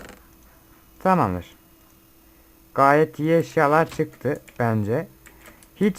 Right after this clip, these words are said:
uğraşmayalım. Gidelim çünkü zaten iki dakika sonra, üç dakika sonra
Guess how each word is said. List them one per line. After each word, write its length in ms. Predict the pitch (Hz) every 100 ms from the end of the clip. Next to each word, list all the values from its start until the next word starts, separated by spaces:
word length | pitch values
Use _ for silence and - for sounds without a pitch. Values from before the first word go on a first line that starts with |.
| - - - - -
uğraşmayalım. 680 | 160 202 220 - 135 160 147
Gidelim 340 | 143 175 185
çünkü 640 | - 165 165 139 170 175
zaten 380 | 147 156 151 165
iki 180 | 151 156
dakika 280 | 165 165 143
sonra, 280 | 147 135 139
üç 200 | 135 139
dakika 260 | 131 135
sonra 440 | 131 131 143 180